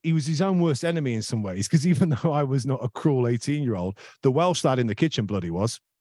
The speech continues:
So when he go, "I've just come to go and get my pizza now," they just, just cover it in chilies and stuff like that all over it. And he'd be sitting eating it, and he'd put his, I remember once he put his back against the wall and put his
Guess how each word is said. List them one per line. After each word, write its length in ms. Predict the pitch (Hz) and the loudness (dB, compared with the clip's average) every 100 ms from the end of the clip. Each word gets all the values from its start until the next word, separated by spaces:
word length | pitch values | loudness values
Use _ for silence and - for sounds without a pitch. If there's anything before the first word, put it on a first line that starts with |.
| - - - | -20 -20 -8
So 160 | - 151 | -2 0
when 80 | |
he 80 | 156 | 2
go, 240 | 147 151 139 _ | 2 2 0 _
"I've 140 | - 120 | -4 0
just 180 | 131 | 0
come 140 | - 139 | 0 -2
to 80 | - | 0
go 140 | 131 | 2
and 100 | 123 | 2
get 140 | 117 131 | 0 0
my 140 | 123 | 0
pizza 440 | 117 131 131 - 113 | 2 0 0 -2 0
now," 300 | 104 110 127 _ _ - | 2 0 -2 _ _ -2
they 80 | 180 | 0
just, 240 | 226 - 180 | 2 -2 -2
just 200 | - 170 - | 0 -2 -2
cover 340 | - 190 165 | 0 2 2
it 60 | 120 | 0
in 100 | 113 | -2
chilies 420 | - 123 95 - - _ - | 0 0 -2 -6 -16 _ 0
and 100 | 151 | 2
stuff 220 | - 170 | 2 0
like 140 | 143 127 | 0 0
that 160 | 135 - | -2 0
all 280 | 180 170 156 | 2 4 2
over 300 | 143 131 110 | 2 0 -2
it. 80 | - | -2
And 100 | 143 | -2
he'd 80 | 143 | 0
be 80 | - | -2
sitting 320 | - 185 165 | -2 0 0
eating 220 | 175 135 | 0 -2
it, 100 | 120 | -4
and 100 | 123 | -2
he'd 140 | 135 127 - _ _ _ - | -2 -2 -12 _ _ _ -4
put 80 | 208 | -2
his, 100 | 180 - | -2 -4
I 60 | - | 0
remember 180 | 202 185 | 2 2
once 220 | 196 165 | 0 -2
he 40 | |
put 120 | 160 165 | -4 -2
his 80 | |
back 260 | 135 170 - | 0 0 0
against 260 | 165 156 - | -2 -2 0
the 60 | |
wall 120 | 175 | 2
and 80 | 165 | 2
put 100 | 123 | -2
his 100 | 120 | -6